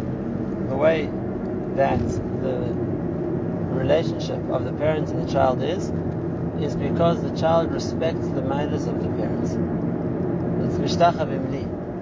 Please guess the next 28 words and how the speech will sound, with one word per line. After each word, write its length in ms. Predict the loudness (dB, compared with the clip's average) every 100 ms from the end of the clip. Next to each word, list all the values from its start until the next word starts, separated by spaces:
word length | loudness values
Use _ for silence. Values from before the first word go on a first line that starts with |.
| -4 -4 -6 -4 0
And 100 | 2
when 140 | 2 0
the 100 | 2
child 320 | 4 4 4
does 220 | 2 2
that, 220 | 2 0 0 -6 -6 -6 -4
that's 260 | 0 0 0
when 100 | -4
chinuch 340 | -4 -4 -4
starts. 400 | -4 -4 -6 -6
Because 920 | -6 -4 -4 -2 0 0 0 0 2 2
this 240 | 0 0
is 60 | -2
an 60 |
important 400 | 0 0 0 -2 -2
point. 200 | -4 -4 -4 -6 -6 -6 -4 -4
There's 140 | 0
no 340 | 2 2 2 -2 -6 -6 2
value, 400 | 4 4 0 -4
so 220 | -4 -4
to 140 | -4
speak, 260 | -6 -6 -6 -6 -6 -6 -6 -4 0
for 100 | 0
respect 420 | 0 2 2 2
in 160 | -2
its 140 | -2 2
own 180 | 2 2
right. 280 | 0 0